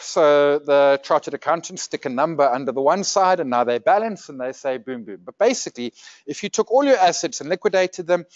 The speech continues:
and took all your liabilities and paid them, you've got a pile of cash left. That's called a net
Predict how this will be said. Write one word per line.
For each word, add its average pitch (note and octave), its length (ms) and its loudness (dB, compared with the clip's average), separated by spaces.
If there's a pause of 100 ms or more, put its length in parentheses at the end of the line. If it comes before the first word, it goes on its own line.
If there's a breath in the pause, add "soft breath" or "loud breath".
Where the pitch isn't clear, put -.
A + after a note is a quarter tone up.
(200 soft breath)
and D3 120 -18
took D#3+ 160 -10
all A3+ 140 2
your G#3+ 140 0
liabilities D#3 640 -2
and C3 120 -20
paid F#3 240 -2
them, F3 160 -4
you've D3 120 -10
got D3+ 100 -4
a D3 60 -10
pile D3 280 -2
of C#3 100 -6
cash - 340 -8
left. C3 240 -8
That's B2+ 220 -8
called C3+ 260 -10
a A#2+ 60 -8
net B2 260 -12